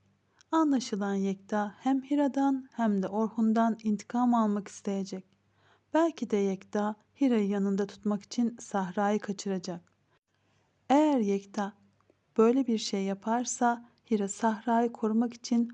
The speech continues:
Orhun'a Sahra'nın babası olduğunu söyleyebilir.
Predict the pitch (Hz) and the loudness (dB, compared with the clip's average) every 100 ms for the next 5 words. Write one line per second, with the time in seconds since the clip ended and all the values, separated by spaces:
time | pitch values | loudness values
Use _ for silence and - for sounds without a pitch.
0 | - _ 196 190 190 196 190 190 - - | -12 _ 0 0 0 0 0 -6 -20 0
1 | 233 226 247 220 202 208 220 233 233 262 | 0 2 0 2 0 0 2 2 2 2
2 | 247 233 240 262 - 269 254 254 254 240 | 4 2 0 0 0 2 4 4 4 2
3 | 226 - | -2 -6